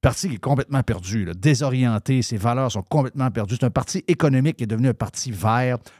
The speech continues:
un parti socialiste, un parti de, euh, Madame Ridsky, je sais pas trop qui, là. C'est vraiment rendu un genre de Q S libéral, Q S,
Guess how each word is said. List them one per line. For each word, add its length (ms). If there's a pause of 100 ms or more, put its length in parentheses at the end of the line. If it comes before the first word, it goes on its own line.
un 120
parti 440
socialiste, 800
un 100
parti 420
de, 220 (340)
euh, 680
Madame 360
Ridsky, 520
je 60
sais 60
pas 100
trop 160
qui, 200
là. 100 (420)
C'est 120
vraiment 540
rendu 420
un 100
genre 200
de 100 (140)
Q 300
S 280
libéral, 680 (500)
Q 240
S, 240